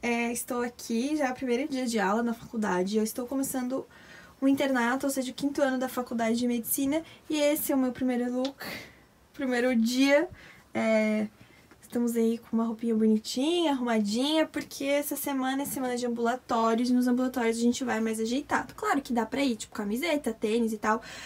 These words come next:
a gente coloca o jaleco por cima, mas eu estou, estava, assim, animada hoje, resolvi colocar uma roupa bonita. Mas enfim, vou mostrar a minha primeira, meu primeiro look. Então,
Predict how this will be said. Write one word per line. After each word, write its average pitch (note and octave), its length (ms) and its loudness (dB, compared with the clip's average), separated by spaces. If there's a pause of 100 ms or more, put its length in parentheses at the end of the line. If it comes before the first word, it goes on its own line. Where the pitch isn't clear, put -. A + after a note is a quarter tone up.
(120)
a A#3 100 4
gente A3+ 200 4
coloca B3 340 4
o C#4 40 2
jaleco A3+ 280 2
por D#4+ 140 -6
cima, D4+ 340 -2 (380)
mas D#4 560 2
eu B3+ 100 2
estou, C4+ 400 2
estava, C4 380 2 (240)
assim, C4 480 4
animada C4+ 560 6
hoje, B3 240 6
resolvi B3+ 260 2
colocar C4 280 -2
uma A#3+ 120 2
roupa A#3+ 220 -4
bonita. B3 580 -6 (140)
Mas A#3+ 160 0
enfim, B3+ 240 0
vou G#3+ 100 2
mostrar A3+ 400 -2 (340)
a A#3 120 -2
minha A#3+ 220 -2
primeira, A#3+ 540 -2
meu A#3+ 260 -2
primeiro A#3+ 400 0
look. - 340 -4
Então, B3 360 2